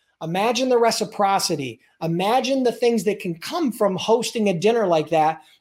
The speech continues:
that might cost you five hundred or a thousand bucks. But the reality is, one shipper out of that with just a few loads is gonna more than pay for the cost of that entire event, right?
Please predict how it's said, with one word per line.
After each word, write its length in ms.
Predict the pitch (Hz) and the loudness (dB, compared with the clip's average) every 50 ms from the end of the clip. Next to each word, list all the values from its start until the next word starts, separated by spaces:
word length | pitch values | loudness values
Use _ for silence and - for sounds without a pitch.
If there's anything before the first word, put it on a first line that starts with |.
| _ _ | _ _
that 140 | 277 269 | 0 0
might 220 | 269 311 330 320 330 | 2 0 0 0 -2
cost 300 | - 277 302 - - - | -2 -2 0 0 0 -2
you 100 | 294 254 | -4 -4
five 260 | - - 269 269 240 | -2 -2 -2 0 0
hundred 280 | 226 254 262 240 220 220 | 0 -2 -2 -2 0 0
or 120 | 214 208 | 0 0
a 40 | 202 | 0
thousand 480 | 202 247 240 233 226 185 180 185 160 | -2 -2 0 0 0 0 0 -2 0
bucks. 440 | - 294 320 294 - - - - - - - _ _ _ | 0 0 2 2 0 -2 -4 -8 -10 -12 -20 _ _ _
But 120 | - 208 | -4 -2
the 100 | 208 214 | 0 0
reality 580 | 190 190 208 226 247 277 311 302 254 214 202 190 | 0 2 4 4 4 4 4 4 4 4 4 4
is, 280 | 185 185 185 180 - - _ _ _ _ | 4 4 2 0 -4 -10 _ _ _ _
one 380 | - 147 147 196 240 311 330 277 | -10 -2 0 2 2 2 2 0
shipper 420 | - - 302 339 330 - 220 185 | 0 0 0 0 0 0 2 2
out 220 | 170 160 160 160 | 4 4 4 2
of 60 | 160 160 | 2 2
that 420 | 160 156 151 151 160 190 214 - - _ _ _ _ | 2 2 4 2 2 0 -2 -8 -16 _ _ _ _
with 100 | 196 185 | -2 0
just 220 | 180 247 - - 220 | 0 -2 0 0 -2
a 60 | - | -4
few 280 | - - 262 311 311 | 0 0 2 2 4
loads 480 | 262 269 294 294 254 202 185 185 175 - | 4 2 2 4 4 4 2 2 0 -2
is 220 | - - 196 175 | -2 -2 -2 2
gonna 180 | 208 262 247 233 | 2 2 2 4
more 280 | 214 214 233 277 302 294 | 4 4 4 4 2 2
than 120 | 262 226 | 2 -2
pay 240 | - - - 294 247 | -2 -2 -2 -2 -2
for 160 | 247 - 196 | -2 -2 -2
the 80 | 170 170 | -2 -2
cost 480 | - - - 320 359 277 - - - | -4 -4 -2 -2 -2 -2 -4 -6 -6
of 60 | 190 | -2
that 160 | 190 208 196 202 | -2 0 0 0
entire 640 | 202 202 202 - - - - 247 233 226 214 - - | -2 -4 -6 -8 -6 -2 0 2 2 2 2 0 -2
event, 400 | 190 175 196 285 359 - - - _ _ | -2 0 0 0 0 0 -4 -6 _ _
right? 280 | 151 175 226 277 269 | 0 2 2 2 0